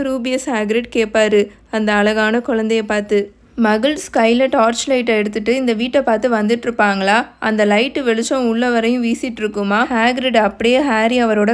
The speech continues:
கையில தூக்கிடுவாரு. And then திரும்பி ஜேம்ஸையும் லில்லியையும் அவர் பார்க்க மாட்டாரு. அவருக்கு பார்க்க சுத்தமா மனசுல தைரியமே இல்ல. அவர் அங்கிருந்து, அந்த வீட்ல இருந்து கிளம்பி போயிருவாரு.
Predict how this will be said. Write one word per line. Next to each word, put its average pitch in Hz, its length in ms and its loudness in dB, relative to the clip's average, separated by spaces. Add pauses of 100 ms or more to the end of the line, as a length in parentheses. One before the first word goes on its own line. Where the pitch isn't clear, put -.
(100)
கையில 220 320 2
தூக்கிடுவாரு. 208 600 2 (520)
And 214 180 0
then 226 140 2 (400)
திரும்பி 247 420 0
ஜேம்ஸையும் 240 580 0
லில்லியையும் 220 440 0
அவர் 226 200 -2
பார்க்க 226 320 -2
மாட்டாரு. 208 380 0 (420)
அவருக்கு 214 320 -2 (140)
பார்க்க 254 320 2 (100)
சுத்தமா 247 400 -2 (140)
மனசுல 233 420 -4
தைரியமே 226 580 2
இல்ல. 208 120 2 (540)
அவர் 214 260 2
அங்கிருந்து, 208 480 -2 (260)
அந்த 208 120 -2 (120)
வீட்ல 233 320 -4
இருந்து 208 260 -4
கிளம்பி 214 380 -2
போயிருவாரு. 208 560 0